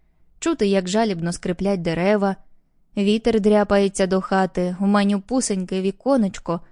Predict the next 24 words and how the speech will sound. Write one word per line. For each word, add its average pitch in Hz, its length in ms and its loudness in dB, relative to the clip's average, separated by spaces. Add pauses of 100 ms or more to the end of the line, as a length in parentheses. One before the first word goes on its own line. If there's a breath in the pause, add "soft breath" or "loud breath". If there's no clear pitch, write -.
(340 soft breath)
плутається 196 720 0
в 185 60 -4
онучах, 196 640 -2
що 196 320 -2
ними 208 280 2
позатикано 185 760 0
повибивані 190 680 2
шибки, 190 540 -6 (440)
і 269 120 0
ніби 247 260 2
хоче - 300 -4
підглянути, 214 840 -2 (260 soft breath)
що - 320 -2
тут 302 240 -4
так 269 220 -2
пізно 240 420 -2
діється, 226 680 -4 (380)
хто 269 400 0
це 180 240 -2
і 175 60 -2
на 190 160 0
що 247 300 0
так 185 240 -4
понуро, 196 640 2